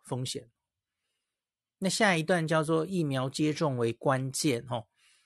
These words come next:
台湾防疫政策正在悄悄变化，但有不少民众忧郁：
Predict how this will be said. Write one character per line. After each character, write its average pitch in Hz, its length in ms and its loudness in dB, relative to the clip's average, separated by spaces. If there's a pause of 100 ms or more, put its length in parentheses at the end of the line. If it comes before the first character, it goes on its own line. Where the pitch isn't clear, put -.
(680)
台 175 140 2
湾 233 160 6
防 180 180 4
疫 185 140 0
政 180 180 4
策 175 160 4
正 160 140 2
在 160 100 4
悄 139 160 0
悄 139 160 -2
变 139 260 -4
化， 120 380 0
但 160 160 0
有 123 80 0
不 135 160 -4
少 127 220 0
民 120 180 -4
众 135 240 0
忧 131 180 2
郁： 123 200 0